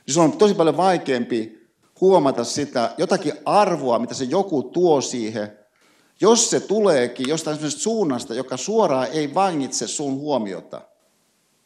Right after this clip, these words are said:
Et jotkut jutut, mitkä vangitsee sun huomioon, on ihan hyvä, että sä huomaat ne, mut melko varmaan on paljon semmoista, mitä sä et huomaa. Niin on siis sitä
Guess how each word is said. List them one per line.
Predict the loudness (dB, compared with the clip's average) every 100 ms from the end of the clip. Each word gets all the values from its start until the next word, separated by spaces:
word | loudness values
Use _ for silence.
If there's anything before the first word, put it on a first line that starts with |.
| _ _ _ _ _ _ -8
Et | 2
jotkut | 4 4 0 -2 0
jutut, | 2 0 0
mitkä | -4 -2 0
vangitsee | 0 -2 -4 -4
sun | -2 -4
huomioon, | 0 0 2 -2 -4 -4
on |
ihan | -4 -4
hyvä, | -6 -2 -2
että | -2 -4
sä |
huomaat | -2 0 2 0 -2 -4
ne, | -6
mut | -8 -10 -8
melko | -2 0 0 -2
varmaan | -2 0 -2
on | -2
paljon | 0 0 0
semmoista, | -4 -6 -8
mitä | -10
sä | -12 0
et | 2 2 -2 -10
huomaa. | -8 -8 -12 -18 -20 _ _ _ _ _ _ _ _ _ _ _ _ _ _
Niin | -4 2
on | 2 4
siis | 2 0 0
sitä | -2 0 -2